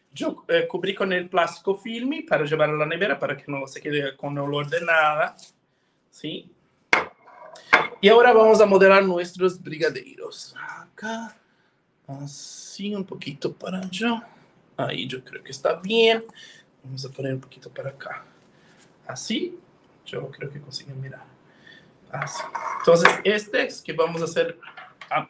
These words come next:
modelar. Acá yo tengo un poquito de manteca. Vamos así, a untar las manos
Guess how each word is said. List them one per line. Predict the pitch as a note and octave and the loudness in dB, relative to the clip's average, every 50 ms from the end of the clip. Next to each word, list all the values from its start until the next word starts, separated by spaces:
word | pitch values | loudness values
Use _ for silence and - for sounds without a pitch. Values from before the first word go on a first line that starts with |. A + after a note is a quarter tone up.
| _ - | _ -2
modelar. | E3 E3+ E3+ G3 G3 G3 G#3 G3+ - | 0 2 2 4 4 4 2 2 0
Acá | - F#3+ - B3+ B3 C4 B3+ - | -4 -4 0 2 2 2 0 -2
yo | F#3+ G#3+ - | -8 -14 -12
tengo | G#3+ G3+ G3+ | -12 -10 -10
un | G3 F#3+ | -10 -12
poquito | - F#3+ - F#3+ F#3 - F#3+ F3 | -14 -18 -18 -18 -14 -14 -12 -10
de | F3 E3 E3+ | -10 -10 -10
manteca. | E3+ E3+ E3+ E3+ E3 E3+ - E3 D#3+ - - - D4 F4 - - _ _ _ _ _ _ _ _ _ _ _ _ _ _ _ _ _ _ _ _ _ _ _ _ _ _ _ _ _ _ _ _ _ _ _ _ _ _ _ _ _ _ _ _ _ _ _ _ _ _ _ _ _ _ _ _ | -10 -12 -12 -12 -12 -12 -12 -12 -14 -10 -8 -6 -6 -6 -6 -10 _ _ _ _ _ _ _ _ _ _ _ _ _ _ _ _ _ _ _ _ _ _ _ _ _ _ _ _ _ _ _ _ _ _ _ _ _ _ _ _ _ _ _ _ _ _ _ _ _ _ _ _ _ _ _ _
Vamos | - F3+ G3 G3 F#3+ F#3+ - - _ | 0 2 2 2 0 -6 -10 -8 _
así, | - E3+ - - - F#3+ D3+ C3 - _ _ _ _ _ - | -4 -2 -2 -4 -8 -10 -10 -10 -14 _ _ _ _ _ -8
a | D3 D3+ | -6 -6
untar | E3 F3 F3 F3+ F#3 G3+ G#3 | -6 -4 -2 0 2 2 4
las | G#3 G3+ G3+ | 2 0 0
manos | G#3 G3 F#3+ F3+ F3+ F3+ F3+ G3+ D4 - - - | 0 -2 0 0 -2 -2 -4 -6 -8 -10 -14 -10